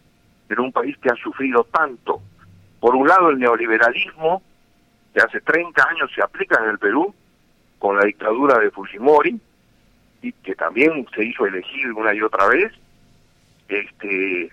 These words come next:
pero que impuso su propia constitución, una constitución neoliberal, donde el Estado, por ejemplo, no puede crear empresas. El Estado es sirviente del mercado. Esa es la constitución de Fujimori.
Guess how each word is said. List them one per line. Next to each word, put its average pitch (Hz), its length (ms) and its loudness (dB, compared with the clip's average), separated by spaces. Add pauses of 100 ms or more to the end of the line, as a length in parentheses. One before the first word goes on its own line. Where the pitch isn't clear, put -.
pero 110 180 -2
que - 120 -12
impuso 139 500 -4
su - 80 -8
propia 127 320 2
constitución, 113 800 -2
una 104 160 -2
constitución 101 800 -4 (540)
neoliberal, 107 720 0 (140)
donde 95 240 -4
el 98 80 -4
Estado, 180 640 0 (640)
por 110 140 -2
ejemplo, 175 380 -2
no 131 160 2
puede 151 280 2
crear 107 300 2
empresas. 104 600 0 (920)
El 113 140 -4
Estado 160 380 2
es - 80 -2
sirviente 147 520 -2
del 107 180 4
mercado. 117 600 0 (840)
Esa 185 180 0
es 131 60 0
la 107 100 2
constitución 104 540 -8
de 104 80 -4
Fujimori. 95 480 -10